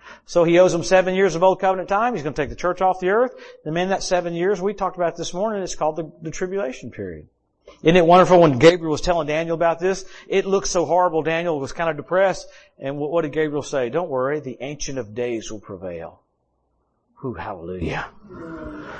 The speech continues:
So, so you're watching the earth get ready for your dad. Your dad to bring in the Son of God into the earth. Everything that's happening the last hundred years. You have, uh, Chaim Wiseman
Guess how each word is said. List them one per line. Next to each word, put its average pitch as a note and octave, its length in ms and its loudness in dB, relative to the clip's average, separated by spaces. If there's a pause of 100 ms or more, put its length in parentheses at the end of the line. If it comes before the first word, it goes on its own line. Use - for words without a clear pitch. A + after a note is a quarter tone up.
(160)
So, D#3+ 400 6
so - 180 4
you're F3 180 2
watching F3 680 -4
the D3+ 180 -2
earth F3 540 2
get D3 200 -6
ready F3+ 300 0
for D3 180 -6
your D3 220 -2
dad. G3+ 800 -4 (920)
Your E3 160 0
dad F3+ 580 0
to D3 80 -2
bring D3+ 260 -4
in D3 140 -2
the B2+ 100 -4
Son D#3+ 300 -4
of A2+ 140 -6
God C3+ 320 -2
into G2+ 200 -10
the F#2 220 -8
earth. F#2 400 -10 (680)
Everything A3 680 0
that's G3 160 -6
happening D3 340 -6
the B2 80 -8
last C#3 300 -6
hundred C#3 300 -8
years. B2+ 400 -6 (360)
You C3 140 -6
have, C#3 240 -4 (260)
uh, A2+ 140 -4 (100)
Chaim E3 280 -4
Wiseman C#3 680 -4